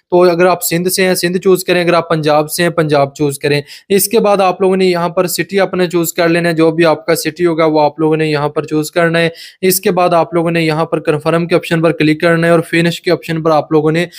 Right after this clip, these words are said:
क्लिक कर देना है। अभी आप लोग देख सकते हैं मैंने एक सर्वे कंप्लीट किया है, इसके मुझे ज़ीरो पॉइंट बीस डॉलर इस एप्लीकेशन ने दे दिया। आप देखें यार कितनी कमाल की एप्लीकेशन है, यानी आप सर्वे करेंगे उसी टाइम आपकी अर्निंग आपको मिल जाएगी।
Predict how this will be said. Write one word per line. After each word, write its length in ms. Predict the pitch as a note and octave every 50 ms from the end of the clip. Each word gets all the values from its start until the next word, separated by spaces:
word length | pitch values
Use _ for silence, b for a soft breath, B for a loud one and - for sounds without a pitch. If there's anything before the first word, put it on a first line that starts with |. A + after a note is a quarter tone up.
| B B B B
क्लिक 240 | - F3+ F3+ F#3 F#3
कर 160 | F#3+ E3+ D3+
देना 180 | D3 C#3+ D3+ E3
है। 160 | D#3+ E3+ F3+ F3
अभी 240 | F3+ F3 E3 G3 G3
आप 200 | F#3+ F3+ F3+ -
लोग 200 | F#3+ F#3 F3+ F3
देख 220 | D#3 D#3 D#3+ D#3
सकते 260 | - - F3+ E3+ -
हैं 80 | F#3 F3
मैंने 200 | F3 F3 F3 E3+ -
एक 160 | D#3+ D#3+ D#3+
सर्वे 300 | - - F#3 F3+ E3+ F3
कंप्लीट 460 | E3+ F3 F3 E3 D3 D#3 D#3 D#3 D#3 D#3 -
किया 140 | F#3 F3+ F3+
है, 120 | F3+ F3 B B B B B B
इसके 280 | G3+ F#3+ - - A3
मुझे 280 | G3+ F#3+ F#3 F3+ F#3+ F#3
ज़ीरो 380 | F3+ - - E3+ F3 F3 F#3 F#3+
पॉइंट 400 | F#3 - F3+ E3+ D#3+ E3+ F3 E3+ D#3+
बीस 340 | C#3+ C#3+ D#3+ E3+ F#3 F3 - F#3+
डॉलर 340 | E3 D#3+ D#3+ D#3 E3 F3 F3
इस 220 | - F3+ E3+ - F3
एप्लीकेशन 640 | D#3 D3+ - E3 E3 D#3+ - D#3+ D3+ D#3 - E3
ने 100 | E3 E3+
दे 160 | D#3 D#3 D#3+ E3
दिया। 220 | D#3+ E3+ E3+ F3+
आप 100 | F3 E3+
देखें 280 | D#3 D3+ E3 E3 E3 F#3+
यार 200 | F#3+ F3+ F3+ F#3
कितनी 340 | F#3 - F#3 F3+ - F#3 G3 F#3+
कमाल 360 | F#3+ F3+ E3+ E3 E3 F3+ F3+
की 140 | E3+ - E3
एप्लीकेशन 580 | D3 - - D#3+ D3+ E3 D#3+ D#3 - F3+ E3+
है, 120 | F3+ F3+ F3 B B B B B B
यानी 180 | F#3+ F#3+ G3 G3+
आप 200 | F#3+ F3 F3+ F3 F3
सर्वे 360 | - - E3+ E3 E3 F3+ G3
करेंगे 380 | F#3+ F#3+ F#3 F#3 F#3 F3+ F#3 F#3 F#3+ F#3+
उसी 240 | F#3 F3+ E3+ - G#3 F#3
टाइम 280 | F3+ F3+ F3+ F3 E3
आपकी 320 | D#3 D3+ D3+ - - F#3 E3+
अर्निंग 300 | D#3+ D#3 D#3+ E3 D#3+ D#3+
आपको 300 | D3+ D3 D3 - - E3+
मिल 180 | E3+ E3 D#3+ D#3
जाएगी। 400 | D3+ D3 C3+ C3 C3 C#3+ D3